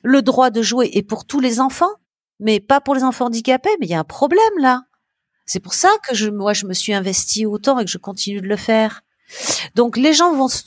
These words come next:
vont peut-être se reconnaître dans ce que je dis parce qu'ils connaissent les, la complexité de la chose. Ils connaissent, euh, voilà, euh, ils savent très bien qu'à la M D P H, euh, moi, on me met des P V alors que j'ai mon macaron handicapé, que je suis sur une place handicapée.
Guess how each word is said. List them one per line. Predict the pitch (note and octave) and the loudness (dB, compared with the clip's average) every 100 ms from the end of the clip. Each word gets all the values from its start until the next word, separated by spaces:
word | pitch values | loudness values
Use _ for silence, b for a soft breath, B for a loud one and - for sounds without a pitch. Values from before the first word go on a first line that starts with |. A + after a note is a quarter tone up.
| - | -4
vont | A3 | -2
peut-être | A#3 - - | 0 -2 -2
se | - G#3 | -2 -2
reconnaître | G#3+ A#3 A3+ A3+ | 0 0 0 0
dans | G3 | -2
ce | G3 | -4
que | A3+ | -2
je | G#3+ | -2
dis | B3+ C4+ | 0 0
parce | G3+ - | -2 -2
qu'ils | G3+ G#3+ G#3 | -4 -6 -4
connaissent | - C#4 D4 C#4 - - | 0 2 2 2 -2 -4
les, | F#3+ G3 G3 F3+ | -8 -4 -2 -2
la | - | -4
complexité | F#3 - G3 G#3 G3 G#3 - F#4+ | -6 -8 -8 -4 -2 -4 0 0
de | C4 | 2
la | G3 | 0
chose. | - G3+ F#3+ - B B B B B - | -2 -6 -8 -10 B B B B B -12
Ils | F#3+ | -4
connaissent, | A#3+ A3+ B3 C4 - | 0 2 2 0 -2
euh, | G#3 F#3+ F#3 F#3+ | 0 -2 -2 -2
voilà, | F#3 D4 F4+ C4+ G3 G3 | 0 4 4 4 2 -2
euh, | - B B | -6 B B
ils | F#3+ | -2
savent | - A3 | 0 0
très | - A3 | 0 0
bien | B3 | 0
qu'à | A#3+ | -2
la | F#3+ F#3+ | -2 -2
M | |
D | G3 | -2
P | G#3+ A3+ | -2 2
H, | A#3+ B3+ - | 2 0 -4
euh, | F3 F3 F3 B B B | -6 -6 -8 B B B
moi, | C4 C#4 | 2 2
on | A#3 A#3 | 2 2
me | A#3+ | 2
met | C#4 | 2
des | A3 | 2
P | G#3+ A#3 A3 | 2 2 2
V | D4 F4+ | 4 4
alors | A#3 A3+ | 2 0
que | |
j'ai | A3 | -4
mon | G3 | -2
macaron | G#3 G#3 G#3+ B3 | -2 0 -2 -2
handicapé, | G#3+ F#3+ G#3 G#3+ | -6 -4 -4 -2
que | E4 | -2
je | B3 | -2
suis | C4+ | -4
sur | - G3+ | -8 -8
une | F#3+ | -6
place | G#3+ G3+ | -2 -2
handicapée. | G3+ G3 G#3 C#4 | -2 -6 -2 -2